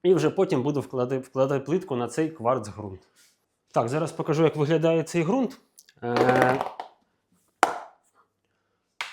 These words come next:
чомусь в інструкції не, не, не написано, що його потрібно розмішувати. Дивіться, який він у мене. Тут,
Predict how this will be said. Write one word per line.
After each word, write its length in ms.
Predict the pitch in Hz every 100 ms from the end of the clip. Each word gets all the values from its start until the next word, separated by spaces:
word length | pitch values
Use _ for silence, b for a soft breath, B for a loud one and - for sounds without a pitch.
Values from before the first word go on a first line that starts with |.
| -
чомусь 580 | - 147 170 247 - 156
в 240 | 127 131
інструкції 540 | 151 139 180 226 - 139
не, 80 | 143
не, 180 | 147
не 300 | 160 165 170
написано, 540 | 165 151 214 208 175 147
що 140 | -
його 160 | 147 180
потрібно 420 | 151 151 165 151
розмішувати. 720 | 151 139 120 107 110 104 107
Дивіться, 380 | 117 135 135 120
який 280 | 117 127 117
він 120 | 113
у 40 |
мене. 260 | 120 139 131
Тут, 180 | 147